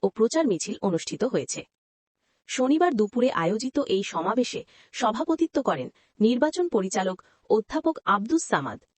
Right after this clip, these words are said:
এবং সঞ্চালনা করেন নির্বাচন পরিচালনা কমিটির সদস্য সচিব জামিরুল হক টুটুল।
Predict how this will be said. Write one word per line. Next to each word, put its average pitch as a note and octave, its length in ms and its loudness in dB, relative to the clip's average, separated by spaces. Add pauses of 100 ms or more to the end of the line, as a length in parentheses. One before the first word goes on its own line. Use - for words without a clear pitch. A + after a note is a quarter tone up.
(140)
এবং F3+ 240 2
সঞ্চালনা C4 540 0
করেন G#3 280 0 (280)
নির্বাচন B3+ 480 4
পরিচালনা G#3 500 2
কমিটির F#3+ 420 -2
সদস্য A#3+ 420 0
সচিব - 340 -6 (320)
জামিরুল B3+ 440 4
হক F3 220 -2
টুটুল। D#3+ 320 -4